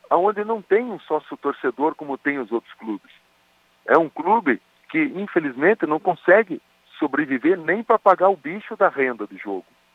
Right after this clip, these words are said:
E, e as pessoas esquecem o passado, elas só vê o presente.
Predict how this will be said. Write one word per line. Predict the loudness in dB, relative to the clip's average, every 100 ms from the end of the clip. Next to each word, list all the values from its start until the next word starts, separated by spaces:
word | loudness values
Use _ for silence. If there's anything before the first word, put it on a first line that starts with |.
| _ _ _ _ _ _ _ _ _ _ _ _ _ _ _ _ _ _ _ -10
E, | -4 -2 0 4
e |
as | 2 2
pessoas | -2 2 2 2
esquecem | -4 -2 -2 -2
o | 0
passado, | 2 2 4 4 4 2
elas | 0
só | -2 -4
vê | -2
o |
presente. | -2 -2 -2 -4